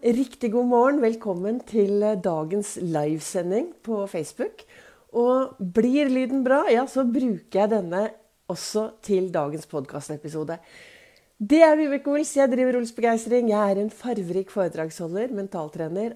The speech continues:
og brenner etter å få flere til å tørre å være stjerne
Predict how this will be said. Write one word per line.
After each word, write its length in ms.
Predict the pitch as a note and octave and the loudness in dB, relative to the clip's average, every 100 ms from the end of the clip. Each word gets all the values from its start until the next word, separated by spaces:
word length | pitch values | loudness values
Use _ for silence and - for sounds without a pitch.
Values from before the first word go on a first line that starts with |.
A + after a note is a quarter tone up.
| G#3 | -4
og 160 | A3 G3+ | -2 0
brenner 440 | G3 F3 F3 F#3 | 0 0 -2 -2
etter 400 | F#3 B3 C4+ C#4 - - - _ | -2 2 2 2 -8 -20 -20 _
å 120 | - A3 | -8 -8
få 220 | - G3+ | -4 -6
flere 520 | G#3 - E3+ D3 E3+ G3+ | -6 -4 -2 -2 -2 -4
til 140 | G3+ | -8
å 60 | G3 | -10
tørre 460 | - G#3+ E3+ F3+ C4 - A3+ | -8 -6 -6 -4 -6 -6 -8
å 80 | A#3 | -4
være 360 | B3 G#3+ C4 | -2 0 -2
stjerne 680 | - - D4 A3+ G3 B3 | -4 0 0 0 0 0